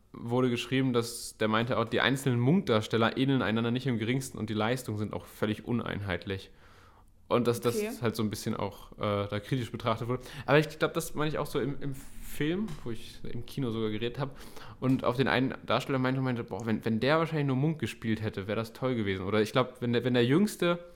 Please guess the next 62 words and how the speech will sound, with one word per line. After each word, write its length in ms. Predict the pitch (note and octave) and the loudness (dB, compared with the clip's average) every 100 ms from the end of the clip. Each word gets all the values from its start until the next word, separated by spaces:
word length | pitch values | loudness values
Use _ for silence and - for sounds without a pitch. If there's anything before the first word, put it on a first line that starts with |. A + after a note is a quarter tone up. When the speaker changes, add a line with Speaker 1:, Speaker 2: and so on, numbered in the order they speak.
| - - _ _ | -20 -20 _ _
Speaker 1:
nur, 200 | C#3+ D3 | 2 4
nur 140 | C#3+ | 4
Munk 220 | C#3+ E3 C#3+ | 4 2 0
gespielt 300 | - A#2+ A#2 | -2 -2 0
hätte, 100 | G#2+ | 0
das 160 | A2 | 0
wär 80 | A#2+ | 0
Speaker 2:
Mhm. 40 | C3+ | 2
Speaker 1:
toll 240 | C#3 C#3 | 4 6
gewesen, 420 | A#2+ G#2+ G2+ G#2+ | 6 4 2 2
weil 100 | A2+ | 2
der 300 | A#2 C3+ C#3 | 6 6 6
irgendwie 320 | C3+ C3+ C3 | 6 2 2
so 160 | B2 B2+ | 0 0
Naturalist, 500 | B2 - B2+ C3+ D3+ | 0 0 0 2 2
Speaker 2:
Der 80 | B2+ | 2
Speaker 1:
das 120 | C3+ | 2
Speaker 2:
hat 60 | C#3 | 4
Speaker 1:
wär 100 | C#3 | 6
Speaker 2:
für 40 | |
Speaker 1:
so 80 | C#3 | 6
Speaker 2:
mich 220 | C3+ - | 4 4
auch 220 | G#3+ A3+ | 6 6
am 160 | A2+ A2+ | 6 4
Speaker 1:
Ja. 380 | D3+ D#3+ E3 B2 | 10 12 12 12
Speaker 2:
ehesten 180 | G#3 F#3+ | 8 0
noch 180 | F3+ | -2
Munk 380 | G3+ F#3+ F#3+ - | -2 -2 -2 -4
rübergebracht. 280 | F3+ F#3 F3+ | -4 -4 2
Speaker 1:
Ja, 180 | C3+ D3 | 6 6
genau. 260 | D#3+ E3+ | 6 4
Und 140 | B2 B2 | 4 2
wenn 120 | C3+ | 4
der 160 | D#3 F3+ | 6 6
das 140 | F#3+ | 6
durchgespielt, 440 | G3 G3+ D#3+ - | 4 4 2 -6
wenn 60 | B2 | 0
man 140 | C3+ C#3+ | 2 2
dem 120 | D#3+ | 2
ein 20 | |
paar 100 | E3+ | 0
Masken, 380 | D#3+ E3 - C#3 | 2 2 0 -2
ein 60 | B2+ | -2
bisschen, 580 | C3 C#3+ C3 B2+ A2+ | 0 0 0 -2 -6
keine 160 | - C3 | 0 2
Ahnung, 120 | C3 | 4
Make-up 340 | D3 D#3+ B2 A2+ | 2 4 2 2
ins 160 | A#2 | -2
Gesicht 260 | B2+ C3 C3+ | 0 0 -2
geklatscht 320 | - C3 B2+ | -2 -2 2
hätte, 140 | D3 | 0
ein 20 | C3 | 4
paar 120 | C3 | 4
Ma-, 200 | C3+ B2+ | 4 2
Falten 380 | - E3+ E3 D3+ | 4 6 6 4
drauf 260 | B2+ C3 | 2 4
gemalt 360 | - B2+ B2 A#2+ | 4 4 4 4
und 40 | |
einen 180 | C3 C#3+ | 2 2
Opi 220 | F#3 F3+ | 2 2
gespielt 340 | E3 - D#3 | 0 0 0
hat, 100 | C#3 | 0